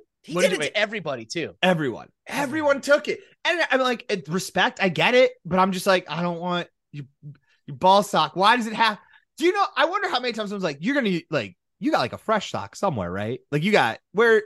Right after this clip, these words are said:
Speaker 2: you just, like, it's, like, in your back pocket. He's like, "Yeah, it's somewhere. Don't worry.
Speaker 1: <laughs> Don't
Speaker 2: We'll
Speaker 1: worry
Speaker 2: get you
Speaker 1: about
Speaker 2: a new
Speaker 1: it.
Speaker 2: one. We'll get you a new one." <laughs> I, oh man, I just,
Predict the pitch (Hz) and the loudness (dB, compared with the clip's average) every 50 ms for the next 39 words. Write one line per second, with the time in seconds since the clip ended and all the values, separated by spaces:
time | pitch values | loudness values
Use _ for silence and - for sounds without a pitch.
0 | - - 175 202 196 165 156 185 180 147 156 160 156 180 160 156 156 151 131 110 | -2 -10 -6 -6 -6 -4 -2 -4 -4 -4 -4 -4 -2 -2 -2 -2 -4 -4 -4 -2
1 | 123 131 139 - - 110 107 107 - 170 175 175 143 147 131 - - 330 311 220 | -2 -2 -2 -2 -4 -4 -4 -4 -4 -4 -6 -6 -6 -8 -12 -8 -4 -2 0 0
2 | 156 139 139 143 - - - - 98 95 95 98 98 101 _ _ _ - 233 190 | 0 -2 -4 -6 -10 -12 -12 -12 -12 -12 -14 -14 -16 -16 _ _ _ -2 -2 -2
3 | 139 123 110 98 95 - 92 - - - - - - 330 - - 269 294 277 254 | -2 -2 -6 -6 -6 -8 -10 -10 -12 -14 -16 -14 -14 -10 -4 0 2 4 4 4
4 | 214 185 180 - - - 254 127 117 104 101 104 104 _ _ _ - 196 214 208 | 4 4 4 4 6 6 4 4 2 0 -8 -10 -12 _ _ _ -14 -10 -6 -6
5 | 233 - - 165 143 117 104 92 85 - 302 - _ _ - 466 - - - 220 | -6 -6 -6 -8 -8 -8 -8 -12 -12 -14 -14 -14 _ _ -14 -8 -2 0 2 2
6 | 220 214 208 - _ _ _ - 160 165 170 156 160 139 131 143 147 143 139 135 | 2 2 0 -4 _ _ _ -8 -4 -4 -2 -2 -4 -4 -4 -4 -4 -4 -4 -4
7 | 120 107 _ _ - 196 254 247 349 339 - - | -6 -10 _ _ -4 -4 -2 -2 -2 -4 -6 -8